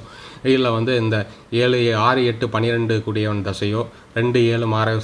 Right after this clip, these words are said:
ஸ்தானங்கள்ங்கிறாங்க, இந்த மாதிரிலாம் நடந்தது அப்படின்னா, இல்ல விரையாதிபதி தசை நடந்தாலும் சில டைம், அ, அந்த பர்டிகுலர் டைம்ல வந்து ஏதாவது சம்பவிக்கும்.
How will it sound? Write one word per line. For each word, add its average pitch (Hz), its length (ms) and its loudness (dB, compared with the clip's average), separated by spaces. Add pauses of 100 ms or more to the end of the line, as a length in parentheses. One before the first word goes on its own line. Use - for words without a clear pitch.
ஸ்தானங்கள்ங்கிறாங்க, 101 760 -4 (720)
இந்த - 0 -
மாதிரிலாம் 127 280 2
நடந்தது 113 580 0
அப்படின்னா, 101 320 -4 (720)
இல்ல 147 140 2
விரையாதிபதி 135 640 2
தசை 117 300 -4
நடந்தாலும் 110 560 -6 (640)
சில 110 260 0
டைம், 135 280 0 (680)
அ, 113 340 -4
அந்த 120 280 -2
பர்டிகுலர் 131 580 -2 (560)
டைம்ல 131 240 4
வந்து 120 400 -2 (200)
ஏதாவது 113 520 -2 (140)
சம்பவிக்கும். 110 680 -4